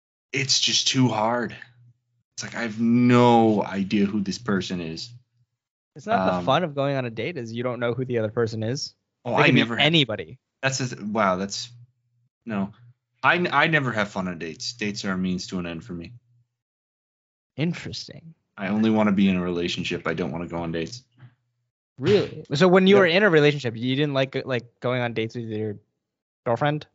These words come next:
Speaker 1: Nope. I liked
Speaker 2: Interesting.
Speaker 1: spending time together, but I didn't really wanna be like, "Today is a date." So,
Speaker 2: Like,
Speaker 1: I
Speaker 2: you didn't
Speaker 1: maybe I
Speaker 2: like
Speaker 1: just
Speaker 2: planning
Speaker 1: never had
Speaker 2: out a
Speaker 1: good
Speaker 2: day for
Speaker 1: relationships.
Speaker 2: you two and
Speaker 1: Um, I
Speaker 2: Okay.
Speaker 1: mean, I, I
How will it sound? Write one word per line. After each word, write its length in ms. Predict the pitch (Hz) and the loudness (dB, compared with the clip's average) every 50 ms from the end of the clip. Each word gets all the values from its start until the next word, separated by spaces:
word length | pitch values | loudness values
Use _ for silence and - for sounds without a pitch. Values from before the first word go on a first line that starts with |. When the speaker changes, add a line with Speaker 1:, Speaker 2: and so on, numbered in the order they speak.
| _ _ _ _ - | _ _ _ _ 0
Speaker 1:
Nope. 260 | - 139 135 123 - - - _ _ _ _ _ _ _ _ _ _ _ _ _ _ _ _ _ _ _ _ _ _ _ _ _ _ - | 2 2 2 0 -4 -14 -20 _ _ _ _ _ _ _ _ _ _ _ _ _ _ _ _ _ _ _ _ _ _ _ _ _ _ 0
I 140 | 101 101 98 101 | 4 4 6 6
liked 60 | 90 | 4
Speaker 2:
Interesting. 320 | 98 101 101 - - - | 4 2 0 -2 -4 -2
Speaker 1:
spending 220 | 127 110 104 101 95 | 0 0 2 0 0
time 280 | - 107 101 127 170 | 2 0 0 2 2
together, 360 | 202 190 123 107 95 107 131 135 | 0 0 2 0 0 0 -2 -4
but 160 | 135 98 90 | -4 -4 -4
I 80 | 87 | -4
didn't 300 | 87 90 95 95 98 95 | -4 -4 -2 -2 -2 -2
really 200 | 95 95 90 92 | -2 -2 -2 -4
wanna 360 | 87 90 92 90 90 87 85 80 | -4 -4 -4 -4 -2 -4 -4 -6
be 180 | 80 82 92 87 | -4 -4 -2 -2
like, 360 | 82 82 82 - - - - | -2 -2 -4 -6 -10 -14 -6
"Today 400 | - 127 117 113 113 120 127 131 135 131 | -4 0 2 2 4 4 4 2 2 2
is 260 | 131 120 104 92 - | 2 0 0 0 -2
a 180 | 104 95 90 82 - - - | -2 -2 -2 -4 -8 -8 -4
date." 400 | - 110 98 87 76 - - - _ _ _ _ _ _ _ _ _ _ _ _ _ _ _ _ _ _ _ _ - | 0 0 0 0 -2 -8 -14 -20 _ _ _ _ _ _ _ _ _ _ _ _ _ _ _ _ _ _ _ _ -10
So, 280 | 95 92 92 92 - - _ _ _ _ _ _ _ _ _ _ - | -8 -6 -6 -8 -10 -14 _ _ _ _ _ _ _ _ _ _ -2
Speaker 2:
Like, 120 | 123 117 | 0 2
Speaker 1:
I 20 | 123 | 4
Speaker 2:
you 40 | |
didn't 100 | 127 127 | 4 4
Speaker 1:
maybe 40 | 131 | 6
I 100 | 135 135 131 | 6 6 4
Speaker 2:
like 60 | 135 | 4
Speaker 1:
just 120 | 139 135 | 4 2
Speaker 2:
planning 240 | - 139 131 131 131 | 4 4 6 6 6
Speaker 1:
never 40 | 127 127 | 6 6
had 20 | |
Speaker 2:
out 60 | 127 123 | 6 4
a 20 | |
Speaker 1:
good 60 | 113 104 | 4 2
Speaker 2:
day 180 | 117 113 113 | 2 2 2
for 140 | 110 117 131 | 0 -2 -4
Speaker 1:
relationships. 360 | 127 123 123 123 123 123 - | -4 -4 -4 -4 -6 -4 -2
Speaker 2:
you 80 | 131 127 | 0 0
two 160 | 127 127 123 | 0 0 0
and 340 | 117 110 110 107 107 107 113 - _ _ _ _ _ _ _ _ _ _ _ _ _ _ _ _ _ _ _ _ _ _ _ _ _ _ _ _ | -2 -2 -4 -6 -6 -8 -10 -12 _ _ _ _ _ _ _ _ _ _ _ _ _ _ _ _ _ _ _ _ _ _ _ _ _ _ _ _
Speaker 1:
Um, 240 | 311 330 359 349 330 | -2 -2 0 0 -2
I 60 | - | -4
Speaker 2:
Okay. 80 | 294 302 | -2 -2
Speaker 1:
mean, 160 | 311 311 302 262 | -2 -2 0 0
I, 180 | 262 320 339 - - | 0 -2 -2 -4 -4
I 120 | - - | -6 -6